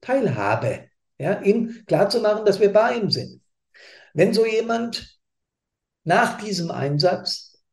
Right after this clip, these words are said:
Vermeidungsverhalten an den Tag legt, also keine Einsätze mehr mitfährt, kein Auto mehr fahren will, kein Motorrad mehr fahren will,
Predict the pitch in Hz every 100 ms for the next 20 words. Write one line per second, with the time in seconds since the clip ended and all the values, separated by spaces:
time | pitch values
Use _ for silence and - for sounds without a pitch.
0 | _ _ _ _ _ _ _ 165 151 185
1 | 208 196 - 127 117 117 123 113 110 104
2 | 113 98 - 92 82 _ _ _ _ _
3 | _ _ 135 131 147 156 160 147 151 135
4 | 139 131 127 190 - - 95 - 165 170
5 | 180 220 190 143 123 104 104 98 95 175
6 | 185 190 190 196 254 277 165 143 - 135
7 | 123 110 98 98 92 -